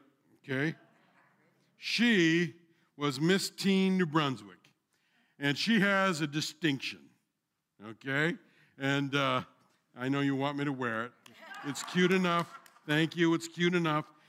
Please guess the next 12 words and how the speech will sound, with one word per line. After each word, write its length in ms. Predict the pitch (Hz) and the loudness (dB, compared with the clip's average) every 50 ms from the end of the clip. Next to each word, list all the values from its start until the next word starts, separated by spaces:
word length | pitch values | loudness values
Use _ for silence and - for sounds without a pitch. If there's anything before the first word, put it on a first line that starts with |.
| _ _ - | _ _ -4
And, 440 | 156 151 160 160 160 160 156 139 151 | 0 2 2 2 2 2 0 0 0
uh, 280 | 156 151 147 147 139 - - _ - - _ _ - | 0 2 2 0 0 -2 -6 _ -20 -20 _ _ -6
uh, 180 | 185 196 190 175 165 170 - - - _ 196 | -4 -4 -4 -4 -6 -10 -20 -20 -10 _ 0
that's 240 | 240 269 - - 240 | 0 0 2 2 0
a 80 | 214 | 0
particular 560 | 147 214 190 - 220 220 208 208 190 170 170 | 0 0 -2 0 0 -2 -2 -2 -2 0 0
distinction. 640 | 160 151 151 - - 185 165 156 - 117 107 95 95 - _ _ - | 0 -2 -4 -4 -2 0 0 0 -2 -6 -14 -16 -18 -20 _ _ -6
It 240 | 151 147 143 - - | -4 -4 -4 -4 -6
comes 560 | 143 143 143 151 156 156 160 156 - - - _ _ _ _ _ _ _ _ _ | -6 -4 -4 -4 -4 -6 -8 -10 -16 -20 -20 _ _ _ _ _ _ _ _ _
and 160 | - 123 123 127 | -10 -6 -4 -4
it 160 | 131 117 110 | -4 -6 -8
goes. 500 | 104 87 80 71 67 - - - - | -14 -16 -16 -18 -20 -20 -20 -20 -20